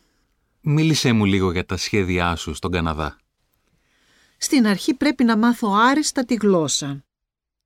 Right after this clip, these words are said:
Speaker 2: Κατόπιν θα προσπαθήσω να βρω μια θέση για σπουδές στο πανεπιστήμιο. Έχω ακούσει πως εκεί υπάρχουν περισσότερες ευκαιρίες.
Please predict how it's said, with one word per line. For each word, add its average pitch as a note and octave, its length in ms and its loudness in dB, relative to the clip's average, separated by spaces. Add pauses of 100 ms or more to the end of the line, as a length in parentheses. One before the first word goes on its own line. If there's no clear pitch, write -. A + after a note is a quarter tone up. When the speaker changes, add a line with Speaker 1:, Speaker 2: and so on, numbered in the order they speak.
(520)
Speaker 2:
Κατόπιν G3 840 0 (320)
θα - 140 -2
προσπαθήσω B3 560 -2
να C4+ 120 2
βρω A#3+ 200 2
μια A#3+ 400 4
θέση A#3+ 320 -2
για G3+ 140 2
σπουδές G3 460 -2
στο A#3+ 120 -6
πανεπιστήμιο. D3+ 880 -4 (920)
Έχω B3+ 220 -4
ακούσει B3+ 340 0
πως - 220 -4
εκεί G3 480 -4
υπάρχουν C4+ 380 -4
περισσότερες A#3 680 -2
ευκαιρίες. C#3+ 800 -8